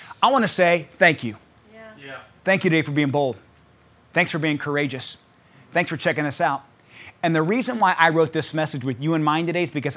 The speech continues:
Speaker 1: I want you to hear what the church should look like.
Speaker 2: Yeah.
Speaker 3: Yeah.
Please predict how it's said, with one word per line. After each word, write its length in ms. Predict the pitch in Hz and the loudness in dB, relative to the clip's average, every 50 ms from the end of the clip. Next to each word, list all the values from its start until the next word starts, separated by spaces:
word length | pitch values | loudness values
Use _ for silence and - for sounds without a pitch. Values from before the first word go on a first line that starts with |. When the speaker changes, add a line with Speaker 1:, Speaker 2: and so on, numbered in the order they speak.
| - - | -4 -2
Speaker 1:
I 140 | 165 196 | 0 0
want 320 | 233 233 214 196 - 165 147 | 0 0 -2 -2 -2 -2 -2
you 140 | 165 175 160 | 0 0 0
to 60 | 147 | -2
hear 280 | 131 - - 160 156 | -2 -4 -2 -2 0
what 160 | 147 139 131 - | 0 -2 -2 -4
the 80 | 139 | -6
church 400 | 120 - - - 151 143 - - - _ _ | -6 -6 -4 -4 -4 -4 -6 -10 -20 _ _
should 400 | - - - - - 190 165 131 | -14 -10 -8 -4 -2 -2 -2 -4
look 180 | 113 117 104 - | -4 -8 -8 -8
like. 280 | 113 104 104 107 - - | -10 -12 -12 -12 -18 -20
Speaker 2:
Yeah. 120 | 127 139 135 - - 135 | -18 -18 -18 -18 -18 -18
Speaker 3:
Yeah. 340 | 139 - - - - - | -16 -16 -14 -14 -14 -16